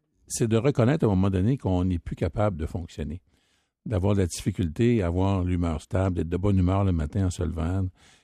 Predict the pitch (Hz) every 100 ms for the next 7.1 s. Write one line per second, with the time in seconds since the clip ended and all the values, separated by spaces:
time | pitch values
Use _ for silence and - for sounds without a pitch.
0 | _ 127 120 104 92 107 - 101 90 -
1 | 92 98 95 90 87 _ _ _ _ _
2 | _ _ - 92 82 127 107 92 - 117
3 | 110 - 82 85 78 90 _ 120 101 85
4 | 87 101 107 95 85 82 - 117 107 -
5 | 80 98 - 87 92 87 - 80 82 107
6 | 101 92 78 80 82 85 92 101 76 82
7 | 101